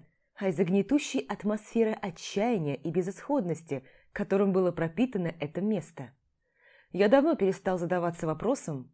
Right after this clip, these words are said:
почему я это знаю. Знаю, и все. Особняком стояло двухэтажное неприметное здание, прозекторское,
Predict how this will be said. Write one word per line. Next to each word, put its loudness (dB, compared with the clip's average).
почему 0
я 4
это -4
знаю. -4
Знаю, -4
и -8
все. -8
Особняком 2
стояло 0
двухэтажное 0
неприметное 2
здание, -2
прозекторское, -4